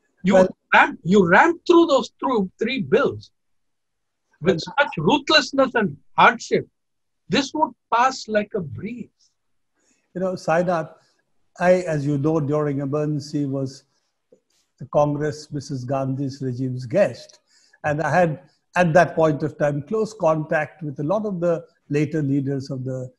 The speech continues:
Speaker 2: Jan Sangh and now B J P. And their ideology from the beginning was clear. "We are here to help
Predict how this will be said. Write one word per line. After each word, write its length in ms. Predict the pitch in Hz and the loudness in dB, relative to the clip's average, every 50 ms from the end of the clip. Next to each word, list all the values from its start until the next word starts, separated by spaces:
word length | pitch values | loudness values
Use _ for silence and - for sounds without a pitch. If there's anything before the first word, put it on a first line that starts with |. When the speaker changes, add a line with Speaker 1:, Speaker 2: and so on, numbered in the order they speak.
| _ _ _ _ _ 131 | _ _ _ _ _ -6
Speaker 2:
Jan 220 | 117 151 143 135 | -2 -2 -2 -2
Sangh 400 | 127 - - 151 143 139 135 139 - _ - | -2 -4 -4 -4 -2 -2 -4 -6 -8 _ -12
and 140 | 143 131 | -8 -6
now 180 | 131 135 135 131 | -6 -4 -4 -4
B 200 | 123 127 151 147 | -2 -2 -2 0
J 140 | 131 143 131 | 0 -2 -4
P. 280 | 139 147 131 113 120 - _ _ _ _ _ _ _ - 113 - - | -6 -8 -12 -14 -14 -18 _ _ _ _ _ _ _ -20 -20 -14 -6
And 180 | 214 202 175 | -4 0 2
their 200 | 170 233 277 285 247 185 | 4 4 4 2 2 2
ideology 600 | 190 196 208 180 190 202 220 247 269 254 269 269 | 2 2 2 2 2 0 2 0 0 0 0 -2
from 180 | - - 233 202 | -2 -4 -4 -4
the 60 | 202 | -2
beginning 440 | 170 165 175 170 202 202 202 214 190 | 0 0 0 0 0 -2 -2 -4 -4
was 380 | 175 175 175 - - - - _ _ _ - | -4 -4 -4 -6 -12 -20 -20 _ _ _ -4
clear. 400 | - 156 170 170 139 110 - - _ _ _ _ _ _ _ | 0 2 4 4 2 0 -2 -8 _ _ _ _ _ _ _
"We 220 | 151 180 214 226 214 | -4 -2 0 0 0
are 140 | 208 202 196 160 - - | 0 0 -2 -4 -4 -4
here 220 | 196 226 247 254 | -4 -2 -2 -2
to 180 | 247 254 - 160 - - | -4 -6 -10 -10 -6 -4
help 200 | 196 220 208 | -4 -4 -4